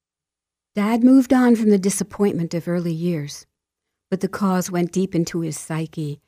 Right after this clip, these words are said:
and never completely went away. As first-generation American-born,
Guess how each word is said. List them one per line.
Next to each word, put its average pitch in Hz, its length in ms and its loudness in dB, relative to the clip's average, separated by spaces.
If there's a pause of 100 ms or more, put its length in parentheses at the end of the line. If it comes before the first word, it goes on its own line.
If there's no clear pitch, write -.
(220)
and 190 140 2
never 196 240 2
completely 170 600 -4
went 160 260 -8
away. 160 460 -8 (840)
As 196 220 -4
first-generation 196 1040 2
American-born, 165 1000 -4